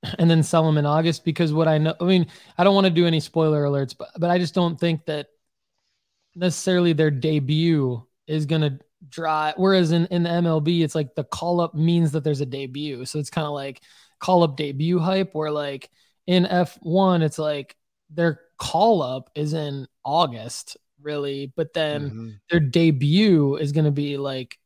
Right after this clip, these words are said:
Speaker 1: in the next calendar year of, like, J-, like, six months later, or five to six months later in, like, January, February. So their debut,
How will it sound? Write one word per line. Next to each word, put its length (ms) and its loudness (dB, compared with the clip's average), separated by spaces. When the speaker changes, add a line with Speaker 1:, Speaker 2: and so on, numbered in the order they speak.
Speaker 1:
in 200 2
the 80 4
next 420 0
calendar 480 0
year 400 -4
of, 160 -8
like, 260 -10
J-, 240 -8
like, 160 0
six 360 0
months 280 2
later, 400 -6
or 160 -2
five 360 2
to 80 -2
six 240 -4
months 340 -8
later 360 -6
in, 80 -12
like, 180 -12
January, 480 -6
February. 500 -6
So 160 0
their 140 6
debut, 840 6